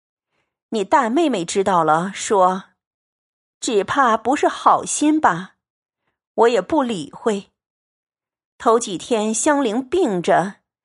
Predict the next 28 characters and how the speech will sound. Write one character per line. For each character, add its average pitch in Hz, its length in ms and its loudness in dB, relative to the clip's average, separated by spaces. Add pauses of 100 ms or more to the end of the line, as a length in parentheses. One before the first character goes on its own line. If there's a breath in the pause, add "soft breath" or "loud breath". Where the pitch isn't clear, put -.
(320)
他 - 120 -4
倒 302 160 4
亲 403 420 0
手 190 360 4
去 - 200 -6
做 240 320 0
汤 381 380 0
给 180 120 -2
她 170 140 -4
吃， 202 520 -4 (880)
哪 175 260 0
知 180 300 -2
香 240 320 0
菱 208 140 -2
没 214 240 0
服， 190 560 -4 (580 soft breath)
刚 302 320 2
端 269 160 2
到 208 100 2
跟 269 260 0
前 190 220 -4
儿， 180 320 0 (280)
他 294 120 0
自 381 300 0
己 185 200 -4
烫 - 280 -2
了 262 120 2
手， 175 520 0